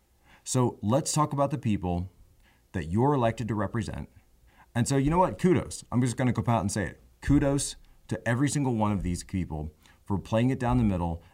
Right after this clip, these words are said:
and for putting party aside and saying, "You know what? This is something that actually matters to us. This is something that matters to our people." And by the way, Sinema specifically, you gotta hand it to her. She has been doing this on vote after vote, has been taking these stands.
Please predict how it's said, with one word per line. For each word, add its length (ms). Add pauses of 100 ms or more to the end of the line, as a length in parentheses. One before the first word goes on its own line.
(140)
and 80
for 80
putting 320
party 260
aside 520
and 120
saying, 260
"You 60
know 140
what? 380 (260)
This 300
is 200
something 460 (180)
that 220
actually 600 (140)
matters 480
to 140
us. 300 (240)
This 220
is 100
something 400
that 100
matters 340
to 100
our 120
people." 440 (140)
And 140
by 140
the 60
way, 120
Sinema 500
specifically, 680 (840)
you 100
gotta 220
hand 180
it 80
to 140
her. 180 (440)
She 420
has 300
been 220
doing 300
this 320
on 180
vote 400
after 260
vote, 220
has 120
been 140
taking 300
these 160
stands. 500